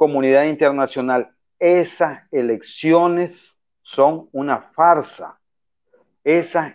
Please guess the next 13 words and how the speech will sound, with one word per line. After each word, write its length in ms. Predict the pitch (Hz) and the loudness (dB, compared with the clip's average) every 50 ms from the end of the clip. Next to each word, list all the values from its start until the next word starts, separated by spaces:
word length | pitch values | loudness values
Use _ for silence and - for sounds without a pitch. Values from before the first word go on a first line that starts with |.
| _ | _
elecciones 1040 | - 139 123 123 113 107 - - - - 160 170 175 180 180 180 180 180 165 - _ _ _ _ _ _ | -4 -2 0 0 -2 -2 -4 -10 -14 -4 0 2 2 4 2 0 -4 -6 -8 -10 _ _ _ _ _ _
no 260 | - 117 127 147 165 170 | -16 -4 0 0 0 0
me 200 | 170 170 165 139 | 0 -4 -6 -2
representan. 1080 | 135 147 139 - - 110 110 104 - - 170 165 147 117 110 104 - 107 104 110 110 _ _ _ _ _ _ _ _ _ _ _ _ _ _ _ _ _ _ _ _ _ _ _ _ _ _ _ _ _ _ _ _ _ _ _ _ _ _ _ _ _ _ _ _ _ _ _ - | 0 -2 -2 0 -2 -2 -4 -4 -4 -4 -4 -2 -2 -4 -6 -8 -10 -12 -14 -14 -16 _ _ _ _ _ _ _ _ _ _ _ _ _ _ _ _ _ _ _ _ _ _ _ _ _ _ _ _ _ _ _ _ _ _ _ _ _ _ _ _ _ _ _ _ _ _ _ -6
La 180 | - 120 120 | -2 -2 -2
comunidad 440 | - - 135 131 127 120 120 127 135 | 0 -2 -2 -2 0 0 2 2 2
internacional 760 | 147 151 139 147 139 135 135 123 - - 120 127 139 156 147 | 0 0 0 0 0 0 0 -2 -4 -4 -2 -2 -2 -2 -2
tendrá 440 | 151 131 117 110 107 113 127 131 131 | -2 -4 -4 -2 0 0 0 0 0
que 100 | - 147 | -2 -4
tomar 460 | 117 - - 107 104 110 127 139 143 | -4 -4 -4 -6 -2 0 0 0 0
una 200 | 143 139 135 127 - | 0 -2 -4 -4 -4
posición 760 | - 117 - - 98 87 - - 120 123 117 110 95 - - _ _ _ _ _ _ _ _ _ _ _ - | -4 -6 -6 -8 -12 -18 -10 -4 -4 -4 -4 -4 -8 -12 -18 _ _ _ _ _ _ _ _ _ _ _ 0
y 260 | - 147 165 185 185 | 2 2 2 2 0